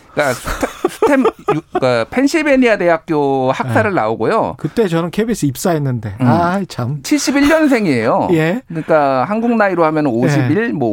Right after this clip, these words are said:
Speaker 1: 오십, 뭐 만 오십 세 정도 되는.
Speaker 2: 칠십이 년생입니까?
Speaker 1: 일 년생이에요. 칠십일 년생.
Speaker 2: 일 년생.
Speaker 1: 예.
Speaker 2: 예.
Speaker 1: 남아공 출신이고.
Speaker 2: 남아공 출신이고.
Speaker 1: 근데
Speaker 2: 예.
Speaker 1: 이게 스탠퍼드 대학의 물리학 박사로 들어갔다가 이틀 만에 자퇴를 합니다.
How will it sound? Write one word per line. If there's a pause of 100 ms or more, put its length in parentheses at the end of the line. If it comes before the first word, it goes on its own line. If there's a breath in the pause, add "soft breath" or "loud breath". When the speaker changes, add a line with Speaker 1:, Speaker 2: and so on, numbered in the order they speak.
Speaker 1:
오십,
뭐
만
오십
세
정도
되는.
Speaker 2:
칠십이
년생입니까?
Speaker 1:
일
년생이에요.
칠십일
년생.
Speaker 2:
일
년생.
Speaker 1:
예.
Speaker 2:
예.
Speaker 1:
남아공
출신이고.
Speaker 2:
남아공
출신이고.
Speaker 1:
근데
Speaker 2:
예.
Speaker 1:
이게
스탠퍼드
대학의
물리학
박사로
들어갔다가
이틀
만에
자퇴를
합니다.